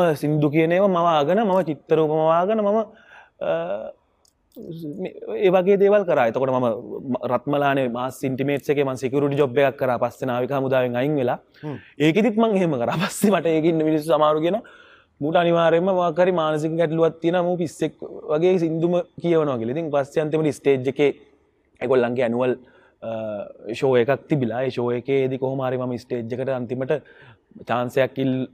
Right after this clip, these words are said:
Speaker 1: ඉල්ලුවට පස්සේ චාන්ස් එකක් දුන්නේ නැතිකොට මං අන්තිමට බලෙන් ස්ටේජ් එකට නැගලා අන්තිමට මාව එලවලා දැම්මා. මං එදත් වැටුන්නේ නැහැ.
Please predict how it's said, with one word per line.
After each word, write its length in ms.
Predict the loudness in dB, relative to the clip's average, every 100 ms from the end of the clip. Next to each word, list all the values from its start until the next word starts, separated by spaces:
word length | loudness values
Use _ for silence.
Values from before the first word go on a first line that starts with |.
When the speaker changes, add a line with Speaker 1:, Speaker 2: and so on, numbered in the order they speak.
| _
Speaker 1:
ඉල්ලුවට 320 | -2 2 2
පස්සේ 200 | 0 -2
චාන්ස් 280 | -6 -6 -2
එකක් 200 | -2 -2 -6 -8
දුන්නේ 200 | -4 -2
නැතිකොට 320 | -2 0 2
මං 220 | 2 0 -2
අන්තිමට 340 | -2 -2 -2
බලෙන් 340 | -2 -2 -4
ස්ටේජ් 240 | -4 -4 -2
එකට 260 | 0 0
නැගලා 240 | 2 2 2
අන්තිමට 220 | 0 -2
මාව 200 | -2 0
එලවලා 240 | 2 4
දැම්මා. 320 | 2 0 -6 -14 _ -20 -20 _ _ _ 0
මං 140 | 2
එදත් 300 | 4 2 2
වැටුන්නේ 300 | 2 2 2
නැහැ. 220 | -2 -8